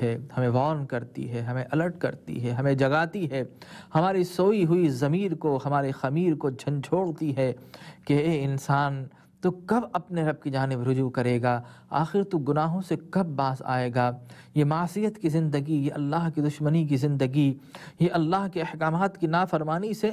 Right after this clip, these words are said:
آخر تو اپنے آپ کو کب روکے گا؟ کیا اس وقت کہ جب نزا کا عالم آ جائے گا، موت تیرے سرہانے پر آ کر کھڑی ہو جائے گی؟ اور حقیقت تو یہ ہے کہ ناظرین کرام، ہر انسان کے ساتھ ساتھ اس کی موت بھی چل رہی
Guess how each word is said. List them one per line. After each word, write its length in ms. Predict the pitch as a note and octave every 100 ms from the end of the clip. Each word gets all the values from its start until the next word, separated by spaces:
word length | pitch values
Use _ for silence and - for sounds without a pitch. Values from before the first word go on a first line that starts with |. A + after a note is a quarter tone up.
| G#3+
آخر 400 | D#3+ E3 A#3 G#3+
تو 80 | G3
اپنے 300 | D#3 D#3 G#3 G#3
آپ 260 | F3 F3+
کو 120 | -
کب 320 | A#3+ - A3 C4
روکے 320 | C#4 C4+ B3
گا؟ 160 | E3 B2+ - _ - - -
کیا 120 | E3 -
اس 180 | F#3+ -
وقت 520 | E3 G3+ - - _ _ _
کہ 80 | -
جب 160 | D#3 G3+ F3+
نزا 360 | D3 D3+ G3+ A#3
کا 120 | A#3
عالم 280 | G#3+ A3 G3+
آ 140 | F3+
جائے 280 | G3 G#3 G3+
گا، 100 | F3+
موت 320 | D#3+ G3 F3+
تیرے 160 | F3 F3
سرہانے 420 | D3 C3 D3+ F3+
پر 140 | F3 -
آ 100 | D#3
کر 180 | D#3+
کھڑی 300 | C#3 - F3
ہو 120 | D#3+ C#3
جائے 220 | C#3 D3+
گی؟ 220 | C3+ B2+ - - - - -
اور 120 | C3+ C3+
حقیقت 500 | C3+ D#3 C#3+ D3 -
تو 80 | C3
یہ 220 | B2+ B2+
ہے 200 | A#2+ B2 A#2+ - - -
کہ 80 |
ناظرین 440 | B2 B2 B2 C#3 B2
کرام، 400 | B2 B2+ B2+ B2 - - -
ہر 120 | D#3 E3 E3
انسان 540 | C#3 C3 C3+ D3 D3+
کے 120 | C#3
ساتھ 300 | C#3 C3+ C3
ساتھ 300 | - C#3 C3+
اس 120 | B2+ -
کی 100 | B2+
موت 260 | C3 C#3+
بھی 80 | B2
چل 180 | A#2+ A#2
رہی 300 | B2+ A#2+